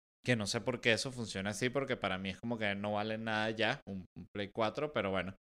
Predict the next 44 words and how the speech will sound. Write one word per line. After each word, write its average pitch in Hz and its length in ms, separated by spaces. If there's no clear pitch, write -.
hay 110 140
algún 120 260
momento 123 360
en 127 80
el 117 120
que 107 140
vale 101 220
algo 107 260
un 120 240
Play 113 220
cuatro, 120 380
así 110 200
que - 140
sepan 110 400
que 98 480
si 117 500
hay 107 240
un 123 60
momento 135 480
es 135 80
este 117 280
mes 113 360
que 117 180
queda. 92 340
Así 95 180
que 113 320
los 101 140
que - 80
estén - 180
escuchando, 120 560
vayan 117 340
y, 120 80
y 113 80
vendan 107 320
ese 127 240
Play 120 240
cuatro 113 420
que 135 100
no 117 140
va 117 80
a 120 40
valer 127 460
nada. 117 540
Em, 117 880